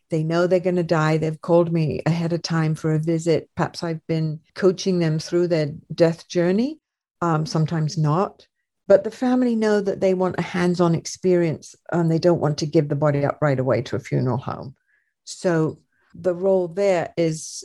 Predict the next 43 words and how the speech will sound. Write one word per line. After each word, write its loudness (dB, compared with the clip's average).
you 2
know, 2
holding 0
back -2
the -2
authorities 0
and -2
saying, -2
you -2
know, 0
you -2
know 2
how -2
to 0
care 2
for -4
your 2
loved -4
one -2
and -2
there, 2
you 0
have -2
the 4
legal 0
right 2
to -6
do 0
this. -2
And -2
this 0
is -6
your -2
body. 0
And -2
so -2
care 0
for -2
it -2
the 0
way 2
you -2
will. 0